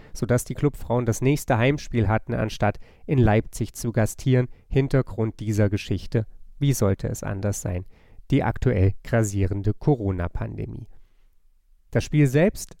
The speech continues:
war dann nicht einmal zehn Minuten alt, als es seinen ersten Aufreger bekam. Die Schiedsrichterin pfiff, zückte die rote Karte gegen die Leipzigerin Krug wegen Notbremse und entschied obendrein auf Elfmeter für den ersten F C Nürnberg.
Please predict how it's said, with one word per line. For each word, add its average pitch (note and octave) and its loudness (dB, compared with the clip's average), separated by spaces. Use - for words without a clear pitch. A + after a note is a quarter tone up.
war A2+ 2
dann C3+ 2
nicht C#3+ -2
einmal C3+ 4
zehn C#3 -2
Minuten C#3 0
alt, C#3+ 2
als C3 0
es C#3 -2
seinen B2+ 2
ersten A2+ -2
Aufreger G2+ -2
bekam. - -4
Die A2 -4
Schiedsrichterin C3+ 2
pfiff, - 2
zückte E3+ 0
die C3 2
rote B2+ 2
Karte C#3+ 4
gegen B2 0
die A#2 -2
Leipzigerin A#2 2
Krug D#3 0
wegen A#2 2
Notbremse C3 4
und C#3 0
entschied A#2 -2
obendrein A#2 2
auf C3 2
Elfmeter G#2+ 2
für G2+ 0
den G2+ 0
ersten - -4
F - -6
C - -2
Nürnberg. A2 -2